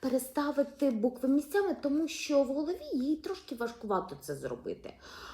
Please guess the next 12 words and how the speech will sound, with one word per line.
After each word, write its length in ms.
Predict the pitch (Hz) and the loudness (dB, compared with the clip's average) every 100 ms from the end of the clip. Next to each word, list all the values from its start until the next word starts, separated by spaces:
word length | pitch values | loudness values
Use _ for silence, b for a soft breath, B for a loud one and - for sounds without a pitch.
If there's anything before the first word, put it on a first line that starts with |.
| B B | B B
Ось 80 | - | -6
переставляємо. 920 | - 277 - 233 202 165 135 135 - - - | 0 0 2 2 4 4 0 -4 -8 -14 -8
Ну, 140 | 494 269 | -8 -4
де 120 | 233 | -6
це 180 | - - - | -4 -8 -8
вел? 400 | 151 165 135 - - - - - | 0 2 2 -2 -8 -18 -12 -4
Ні, 400 | 175 131 143 - | 0 0 -2 -6
не 100 | 311 | -8
буде 320 | 190 113 - | -6 -10 -12
таке 320 | - - - - | -16 -20 -20 -20
слово. 140 | - - _ - B B B - - _ - | -20 -20 _ -20 B B B -20 -20 _ -6
Евл 480 | 165 135 135 127 | -2 -2 -4 -10